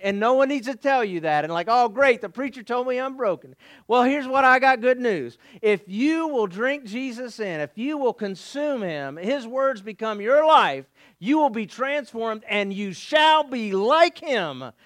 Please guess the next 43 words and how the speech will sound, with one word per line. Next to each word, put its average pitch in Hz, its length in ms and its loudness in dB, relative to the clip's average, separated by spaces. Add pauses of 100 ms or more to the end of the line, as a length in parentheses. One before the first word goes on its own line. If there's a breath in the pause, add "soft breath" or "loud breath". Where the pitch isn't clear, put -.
(140 soft breath)
when 202 200 -4
he 208 180 -4
returns. 202 600 -2
This, 196 180 -4
I 180 140 2
got 165 200 0
good 175 180 -6
news. 220 440 -12 (500 soft breath)
You 240 180 -2
don't 254 180 6
have 240 220 0
to 247 100 -12
stay 262 320 2
broken. 185 400 -2
You 180 80 -8
don't 233 140 0
have 233 140 -2
to 233 100 -10
stay 254 500 0 (220 loud breath)
messed 233 400 -2
up. 247 260 -2
Like, 180 240 -6
you 233 180 -4
can 240 180 -4
actually 247 600 -6
become 214 840 -8 (320 soft breath)
a 180 100 -2
person 226 640 -6
who 196 240 -4
is 165 140 -6
life-giving. 226 840 -2
And 185 160 -6
that's 294 220 -6
the 277 80 -10
good 277 200 -8
news. 320 320 -8
You 175 60 -18
see, 226 320 -8 (220 soft breath)
what 285 180 2
Jesus 262 460 -10
is 247 120 -12
saying 294 300 -4
is, 196 140 -6